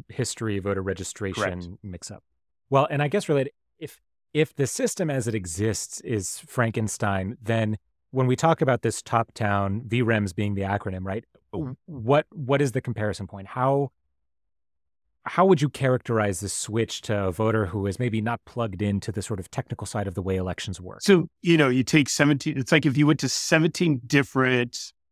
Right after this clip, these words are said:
Speaker 2: I'm trying to think <laughs> how to explain this, but it's,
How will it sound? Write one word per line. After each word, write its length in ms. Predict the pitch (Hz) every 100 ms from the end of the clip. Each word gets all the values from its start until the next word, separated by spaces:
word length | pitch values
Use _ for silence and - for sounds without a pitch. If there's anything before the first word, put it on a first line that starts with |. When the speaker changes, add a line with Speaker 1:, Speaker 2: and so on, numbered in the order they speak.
| _ _ _ _ _ _ _ _ _ _ _ _ _ _ -
Speaker 2:
I'm 120 | 113
trying 220 | 107 151
to 60 | 147
think 300 | 131 135 117 - _ _ _
<laughs> 260 | 196 -
how 360 | 170 131 131 156
to 100 | 151
explain 500 | 131 - - 131 110
this, 240 | 98 - - _ _ _ -
but 160 | 160
it's, 340 | 160 147 -